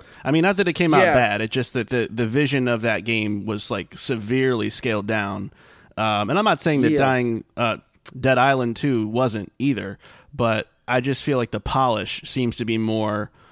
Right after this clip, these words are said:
Speaker 1: in favor of, uh, Dead Island two, uh, instead.
Speaker 2: Yeah, yeah, yeah.
Speaker 1: So, yeah, I'm,
Speaker 2: Yeah,
Speaker 1: I'm,
Speaker 2: I mean
Speaker 1: I'm also glad that they didn't go s-, like, serious either. Like, I, I love that there's games that, that
Speaker 2: Oh,
Speaker 1: have
Speaker 2: yeah.
Speaker 1: fun with this kind of thing still. Like,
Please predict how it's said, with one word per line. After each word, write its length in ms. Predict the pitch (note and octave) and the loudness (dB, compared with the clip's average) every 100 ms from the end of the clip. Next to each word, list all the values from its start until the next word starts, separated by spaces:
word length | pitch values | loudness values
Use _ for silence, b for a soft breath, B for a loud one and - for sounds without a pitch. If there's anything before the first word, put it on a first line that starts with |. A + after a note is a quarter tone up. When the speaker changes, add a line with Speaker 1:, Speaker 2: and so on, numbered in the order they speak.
| b b | b b
Speaker 1:
in 140 | A#2+ A2+ | -4 -2
favor 440 | - B2 A2+ G#2+ | 0 0 0 0
of, 240 | G2+ G2+ - | -2 -4 -6
uh, 300 | G2 G2 F#2+ - _ - G2 | -4 -4 -6 -10 _ -16 -4
Dead 200 | B2 A2 | -2 0
Island 380 | A2+ G#2+ G#2 G2+ | 0 -2 -6 -4
two, 320 | A#2+ G2+ G2+ - - _ - | -4 -4 -8 -18 -20 _ -12
uh, 240 | A2 G2+ G2 | -6 -4 -4
instead. 360 | G2+ - A2+ C3 A#2 | -4 -4 -2 -2 -2
Speaker 2:
Yeah, 100 | A2 | -2
yeah, 40 | A2 | -2
yeah. 160 | A2 | -2
Speaker 1:
So, 300 | G2+ A2+ F#2 - B B B B | -2 -4 -6 -10 B B B B
yeah, 260 | - F#3 D3 - | -2 0 0 0
I'm, 240 | - C3 | 0 2
Speaker 2:
Yeah, 100 | E3+ | 2
Speaker 1:
I'm, 100 | G3+ | 4
Speaker 2:
I 40 | G#3+ | 2
mean 100 | F#3+ | 2
Speaker 1:
I'm 140 | G3 | 4
also 260 | A#3 A3+ F3 | 2 2 2
glad 220 | E3 D#3 | 2 2
that 120 | D3 | 2
they 140 | C#3 C3 | 0 0
didn't 260 | C3+ C3 | 0 0
go 160 | B2+ B2 | 2 0
s-, 340 | A#2 - - | -2 -8 -8
like, 160 | A2+ A2+ | -4 0
serious 580 | - A#2+ A#2 A2+ G#2+ - | 0 2 2 0 0 0
either. 260 | G#2+ A#2 | 0 0
Like, 160 | A2+ A2+ | -2 0
I, 120 | A#2+ | -2
I 140 | - B2+ | 0 0
love 280 | B2+ C#3 C3 | 0 0 0
that 120 | B2+ | -2
there's 180 | B2+ A#2 | -2 -2
games 320 | B2 A#2+ A#2+ | 0 0 0
that, 160 | A2+ - | -4 -4
that 180 | G#2+ - - B B2 | -6 -6 -14 B -4
Speaker 2:
Oh, 100 | C#3+ | 2
Speaker 1:
have 200 | D3 A#2 | 4 4
Speaker 2:
yeah. 80 | |
Speaker 1:
fun 180 | A2+ C3 | 2 2
with 140 | C#3+ D#3+ | 0 0
this 160 | D3 | -2
kind 200 | - D#3 | 0 0
of 80 | D#3 | 0
thing 200 | E3 E3 | 0 -2
still. 380 | - E3+ E3 D#3+ | -2 -2 -2 -2
Like, 300 | A2+ G#2 | -4 -4